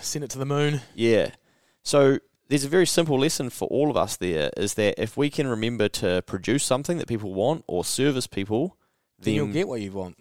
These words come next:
Speaker 2: Yeah.
Speaker 1: Then you can buy a house anyway.
Speaker 2: Bingo.
Speaker 1: Yeah.
Speaker 2: So even if the market,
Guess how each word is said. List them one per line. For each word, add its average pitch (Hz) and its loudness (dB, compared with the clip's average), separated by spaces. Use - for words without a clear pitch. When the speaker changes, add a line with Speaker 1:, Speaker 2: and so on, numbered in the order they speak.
Speaker 2:
Yeah. 107 2
Speaker 1:
Then 127 -10
you 143 -8
can 139 -8
buy 131 2
a - 2
house 139 0
anyway. 120 -10
Speaker 2:
Bingo. 117 2
Speaker 1:
Yeah. 147 -6
Speaker 2:
So 127 2
even 165 2
if - 2
the 127 0
market, 139 2